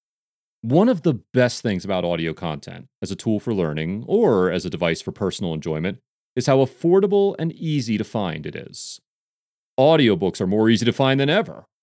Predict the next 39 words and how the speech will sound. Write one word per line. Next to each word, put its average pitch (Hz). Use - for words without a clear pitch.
in 110
the 113
form 127
of 101
digital 147
or 190
physical 92
copies 85
available 82
for 107
purchase. -
Schools 143
can 127
subscribe 120
to 113
online 151
educational 139
libraries 80
and 131
access 139
any 208
audio 185
materials 131
they 143
might 143
need 151
for 135
a 151
manageable 104
fee. -
But 143
they 123
can 254
be 285
found 170
for 160
free 202
as 120
well. 190